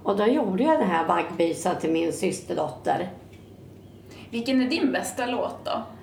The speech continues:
Speaker 1: Ja, det är många. Så
Speaker 2: Ja.
Speaker 1: jag kan inte räkna alla på en gång.
Speaker 2: Men du sjöng igen, för du hade ju också äran att få vara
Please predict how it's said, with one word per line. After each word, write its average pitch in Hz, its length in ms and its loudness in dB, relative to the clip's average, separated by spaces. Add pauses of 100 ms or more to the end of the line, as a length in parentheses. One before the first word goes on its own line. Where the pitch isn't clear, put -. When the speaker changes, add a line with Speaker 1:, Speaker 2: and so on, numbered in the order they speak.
(340)
Speaker 1:
Ja, 185 140 4
det 208 200 6
är 220 120 8
många. 185 580 6 (400)
Så 226 140 0
Speaker 2:
Ja. 202 120 6
Speaker 1:
jag - 100 0
kan 208 140 2
inte 190 240 4
räkna 196 460 2
alla 196 400 6 (120)
på 202 60 6
en 170 320 4
gång. 175 360 2 (520)
Speaker 2:
Men 254 160 4
du 311 100 4
sjöng 392 300 2
igen, 226 200 2
för 294 100 -2
du 359 120 4
hade 349 180 4
ju 294 80 6
också 294 220 2
äran 285 520 6
att 214 160 0
få - 100 -10
vara 220 180 0